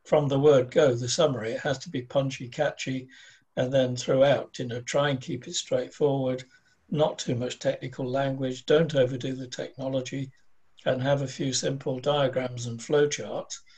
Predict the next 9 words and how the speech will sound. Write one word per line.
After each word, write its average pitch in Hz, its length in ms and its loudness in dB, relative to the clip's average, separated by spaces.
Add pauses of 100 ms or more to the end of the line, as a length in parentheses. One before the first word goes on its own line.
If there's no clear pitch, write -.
(360)
that, - 380 -4
uh, 151 200 0
explain 135 520 0
what 131 160 -4
you're 127 100 -8
trying 131 260 -4
to 127 120 -10
get 139 240 -8
to. - 220 -14